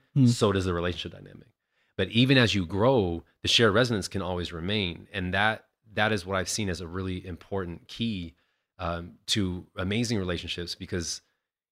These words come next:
Speaker 2: everyone's, at s-, at some point, everyone has to own themselves fully. If it's gonna, if it's
Speaker 1: Absolutely,
Speaker 2: gonna work.
Speaker 1: yeah.
Speaker 2: At some point, everyone has to be
Speaker 1: Yeah.
Speaker 2: considerate of the other person. 'Cause if you're, if you're in a relationship and you're only thinking about yourself,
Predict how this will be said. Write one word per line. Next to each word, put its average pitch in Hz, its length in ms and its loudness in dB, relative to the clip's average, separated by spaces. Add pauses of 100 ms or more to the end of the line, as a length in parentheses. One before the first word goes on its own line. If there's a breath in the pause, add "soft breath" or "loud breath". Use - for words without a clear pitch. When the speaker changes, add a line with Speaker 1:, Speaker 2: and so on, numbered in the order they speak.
(420)
Speaker 2:
everyone's, 120 560 2
at 117 160 -2
s-, - 180 0
at 120 140 -2
some 139 200 4
point, 113 180 2
everyone 123 340 2
has 98 200 -4
to 104 100 -10
own 92 200 -4
themselves 82 440 -6
fully. 82 360 -14
If - 120 -10
it's 87 80 0
gonna, 110 80 10
if - 60 8
it's 135 80 4
Speaker 1:
Absolutely, 170 320 10
Speaker 2:
gonna 104 100 6
work. 90 100 6
Speaker 1:
yeah. 85 60 6
Speaker 2:
At 196 80 12
some 120 120 12
point, 107 200 2
everyone 123 280 2
has 107 140 -2
to 104 60 -8
be 98 100 -2
Speaker 1:
Yeah. 208 200 12
Speaker 2:
considerate 110 280 10
of 87 60 0
the 101 60 4
other 90 120 6
person. 95 320 0
'Cause 107 200 2
if 113 200 -4
you're, 135 220 4 (340 soft breath)
if 120 120 0
you're 165 100 4
in 208 60 4
a - 20 4
relationship 135 480 4
and 104 160 2
you're 107 120 0
only 123 160 6
thinking 113 180 2
about 104 160 2
yourself, 104 380 2